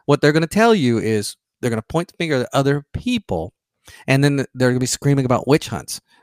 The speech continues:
Now, Trump has said it's a witch hunt. And he said this prior to this article. So this article is taking verbiage Trump has used, inserting it into the article so people will believe, "Yeah, yeah, Trump will say stuff like that because I've heard him say it before."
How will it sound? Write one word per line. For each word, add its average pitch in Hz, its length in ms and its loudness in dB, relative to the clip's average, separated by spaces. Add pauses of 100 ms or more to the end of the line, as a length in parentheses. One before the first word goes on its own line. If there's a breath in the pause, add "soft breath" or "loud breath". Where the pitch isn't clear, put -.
Now, 113 220 -4 (960)
Trump 185 240 4
has 208 240 0
said 98 240 0
it's 104 240 -8
a 101 60 -4
witch 156 220 -2
hunt. 82 200 -12 (500)
And 131 240 -4
he 156 180 -4
said 151 260 0
this 135 140 -2
prior 117 300 2
to 113 140 -6
this 110 180 -4
article. 160 320 0
So 131 100 -6
this 117 160 -8
article 156 380 4
is 127 100 -8
taking 139 360 -4
verbiage 147 360 0
Trump 127 240 -6
has 107 160 -6
used, 160 400 2 (340 soft breath)
inserting 220 600 4
it 156 100 -4
into 151 160 -6
the 135 160 -4
article 214 560 4 (220 loud breath)
so 175 160 0
people 240 300 0
will 185 100 6
believe, 156 240 2
"Yeah, 226 240 4
yeah, 214 420 4
Trump 196 240 -4
will - 60 -18
say 165 180 -2
stuff - 260 -2
like 123 200 -2
that 139 200 -2
because 175 220 -4
I've 190 80 -4
heard 220 140 -2
him 196 60 -10
say 214 180 -2
it 214 80 -4
before." 226 420 -4